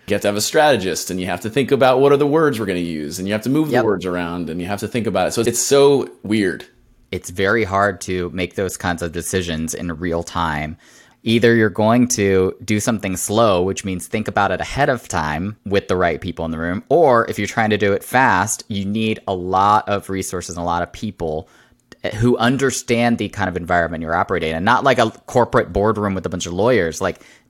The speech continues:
Speaker 2: digital strategists, internet people, like, who, internet people, you understand what I'm saying,
Speaker 1: <laughs>
Speaker 2: who understand, like,
Speaker 1: I'm an
Speaker 2: internet
Speaker 1: internet people.
Speaker 2: culture. Like, I think that's an essential thing. It reminds me of that issue, uh, a few years ago where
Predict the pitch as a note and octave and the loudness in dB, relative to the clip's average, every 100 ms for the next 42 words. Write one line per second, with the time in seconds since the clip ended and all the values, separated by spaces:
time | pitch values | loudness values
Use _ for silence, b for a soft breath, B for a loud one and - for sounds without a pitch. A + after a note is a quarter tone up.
0 | - A#2+ A2 A2+ - G#2+ G2+ F#2 G2 - | 0 2 4 0 2 2 2 0 -2 -2
1 | - A#2 A#2 A2 - A2+ G2+ G2 G2 F#2+ | -2 0 0 -2 -6 -8 -4 0 0 0
2 | F#2 G2+ - _ - F2+ E2+ E2 F#2+ F2+ | -2 -6 -10 _ -4 -2 0 -4 -8 -6
3 | F2 A2+ C#3 F#2 - E2 E2 - D#2+ - | -2 0 -2 -2 -4 -6 -6 -6 -4 -2
4 | D#3 - D3+ C3+ B2+ D3 D3+ - D3 C#3+ | -2 -2 2 4 6 4 2 2 2 2
5 | C#3 A#2+ C3 F3+ B2 A2 G2+ A#2+ G#2 - | 4 4 4 4 4 2 2 2 2 2
6 | G2+ F2+ G#2+ - - D3 C3+ D3 F3+ - | 2 4 0 -4 0 2 2 2 -2 0
7 | D3+ A3+ A#3+ F3 - D#3 D3+ C#3+ - C#3+ | 0 0 0 -2 -2 -2 0 -2 -2 -2
8 | B2+ C3+ D#3+ - F#3 C3 A2 G#2 - A2+ | 0 0 0 0 2 2 2 0 -2 -2
9 | - A#2+ G#2+ G2 - F#2+ F#2 - G#2 G2 | -2 -2 -2 -2 -2 -2 -2 -2 -2 0
10 | G2+ G2+ F#2+ F#2 F2+ F2+ F2+ F2+ | 0 0 0 2 2 2 2 0